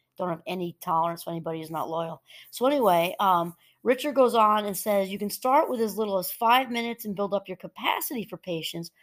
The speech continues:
over time. Start by saying to yourself, 'Okay, for the next five minutes, I won't allow myself to be bothered by anything. I'll be patient.' What you'll discover is truly amazing.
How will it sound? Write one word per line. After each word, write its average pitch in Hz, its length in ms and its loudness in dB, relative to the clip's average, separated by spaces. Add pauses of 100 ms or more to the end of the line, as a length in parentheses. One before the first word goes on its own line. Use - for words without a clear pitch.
(160)
over 190 240 0
time. 160 420 -4 (380)
Start 277 400 6
by 302 120 6
saying 247 360 0
to 262 60 -4
yourself, 214 640 0 (440)
'Okay, 196 720 2
for 220 100 -8
the 226 60 -4
next 294 280 -4 (120)
five 226 360 6
minutes, 262 420 -2 (300)
I 196 100 4
won't 247 220 6
allow 208 220 2
myself 208 420 -2
to - 60 -16
be 196 100 -4
bothered 165 460 -2
by 160 280 -2 (140)
anything. 180 840 -4 (420)
I'll 214 420 2
be 202 560 -6
patient.' 175 560 -8 (760)
What 202 160 -2
you'll 226 120 2
discover 262 540 0
is - 180 -6
truly 302 560 -2
amazing. 233 640 -4